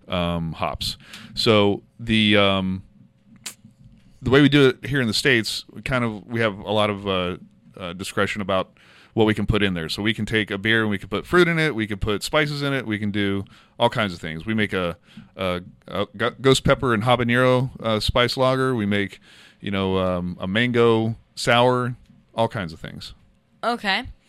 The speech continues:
Speaker 2: Well, I heard that kids should not drink beer because it might be dangerous for them. But why is it not dangerous for the parents?
Speaker 1: Well, technically, it can be dangerous for their parents, too. So it is correct
Speaker 2: Mm.
Speaker 1: that, um,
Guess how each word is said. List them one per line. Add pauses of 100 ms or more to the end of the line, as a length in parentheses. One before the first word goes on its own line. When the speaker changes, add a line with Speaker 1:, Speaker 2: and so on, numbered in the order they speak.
(320)
Speaker 2:
Well,
I
heard
that
kids
should
not
drink
beer
because
it
might
be
dangerous
for
them. (460)
But
why
is
it
not
dangerous
for
the
parents? (580)
Speaker 1:
Well,
technically,
it
can
be
dangerous
for
their
parents,
too. (300)
So
it
is
correct
Speaker 2:
Mm.
Speaker 1:
that,
um,